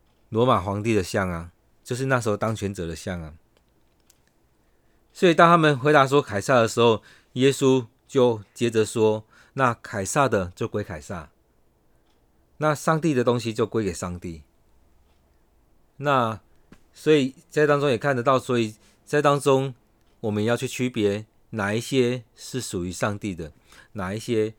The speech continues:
是属于这国度的。也有一个讲法是说，那时候有两种钱，一种是交给圣殿的钱，一种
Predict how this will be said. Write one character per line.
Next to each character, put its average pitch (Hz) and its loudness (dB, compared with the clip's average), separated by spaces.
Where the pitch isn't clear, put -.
是 110 -6
属 90 -8
于 87 -10
这 120 0
国 92 -2
度 90 -6
的。 80 -14
也 127 -2
有 156 8
一 - 2
个 139 4
讲 131 2
法 117 2
是 135 0
说， 131 4
那 160 -2
时 147 -2
候 135 6
有 131 8
两 120 4
种 101 -2
钱， 92 -6
一 175 -2
种 95 -4
是 127 -10
交 107 -4
给 98 -4
圣 107 -4
殿 104 -2
的 90 -4
钱， 80 -14
一 131 -10
种 90 -8